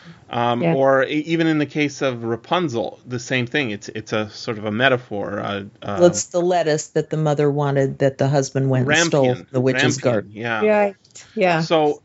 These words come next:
Speaker 1: uh, the, the, those names are there to indicate that, you know, who the audience is, who the audience is. The wish fulfillment of, you know, not only did we get to eat lots of candy, we brought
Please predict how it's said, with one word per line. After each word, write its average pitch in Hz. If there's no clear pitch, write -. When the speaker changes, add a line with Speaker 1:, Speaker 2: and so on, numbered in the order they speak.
Speaker 1:
uh, 147
the, 151
the, 156
those 151
names 170
are 135
there 143
to 127
indicate 160
that, 117
you 127
know, 120
who 143
the 127
audience 123
is, -
who 151
the 127
audience 120
is. 160
The 131
wish 165
fulfillment 131
of, 113
you 113
know, 110
not 175
only 170
did 131
we 127
get 127
to 135
eat 127
lots 117
of 104
candy, 175
we 175
brought 135